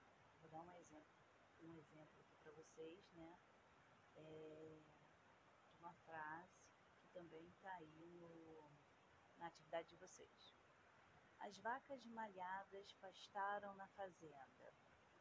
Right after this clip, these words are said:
O que que eu vou <clears throat> ver primeiro? O que eu analiso primeiro? Primeiro eu parto para o verbo.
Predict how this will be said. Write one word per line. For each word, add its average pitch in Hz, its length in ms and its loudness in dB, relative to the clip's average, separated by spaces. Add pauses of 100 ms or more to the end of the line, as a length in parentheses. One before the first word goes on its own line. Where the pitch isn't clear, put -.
(280)
O - 80 -16
que 254 120 -10
que - 100 2
eu 349 160 6 (180)
vou 202 380 8 (420)
<clears throat> 196 540 -4
ver 208 120 2
primeiro? 180 580 8
O - 680 -14
que 277 140 2
eu 247 120 10
analiso 208 480 8
primeiro? 151 540 -4 (680)
Primeiro 165 260 2
eu 180 40 -2
parto 180 600 4 (320)
para 180 300 12
o 240 40 2
verbo. 143 440 -2